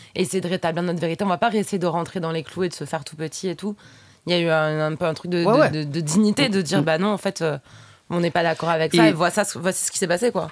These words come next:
Speaker 2: Et, et surtout, et surtout, c'était notre public, en fait. Ça veut dire, on s'est dit, « Bon,
Speaker 1: Mhm,
Speaker 2: même si
Speaker 1: mhm.
Speaker 2: les autres veulent pas l'entendre, ou les
Speaker 1: Ouais,
Speaker 2: autres
Speaker 1: bien
Speaker 2: font,
Speaker 1: sûr.
Speaker 2: euh, font, euh, tu sais, ils, ils,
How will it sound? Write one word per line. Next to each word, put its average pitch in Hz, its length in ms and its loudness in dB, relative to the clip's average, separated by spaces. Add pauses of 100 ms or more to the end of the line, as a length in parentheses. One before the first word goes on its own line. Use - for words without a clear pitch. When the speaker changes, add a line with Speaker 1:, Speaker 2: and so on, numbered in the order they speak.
(140)
Speaker 2:
Et, 143 220 4
et 139 60 4
surtout, 156 460 2
et 135 40 6
surtout, 143 280 -2
c'était 135 180 -2
notre 120 200 0
public, 135 420 -4
en 107 80 -4
fait. 98 220 -6
Ça - 160 -8
veut 123 80 -2
dire, 127 120 -2
on 127 60 0
s'est 143 160 -6
dit, « 135 140 -4
Bon, 139 160 0
Speaker 1:
Mhm, 160 180 -2
Speaker 2:
même 196 180 2
si 151 120 0
Speaker 1:
mhm. 160 80 2
Speaker 2:
les 156 160 0
autres 156 100 2
veulent 135 180 2
pas 131 120 2
l'entendre, 131 440 0
ou 120 80 0
les 120 160 0
Speaker 1:
Ouais, - 60 -2
Speaker 2:
autres 151 60 -2
Speaker 1:
bien 143 100 -4
Speaker 2:
font, 131 80 -2
Speaker 1:
sûr. 120 160 0
Speaker 2:
euh, 113 140 -2
font, 117 320 -10
euh, 110 80 -8
tu - 80 -20
sais, 131 100 -6
ils, 113 280 -4
ils, 127 80 -12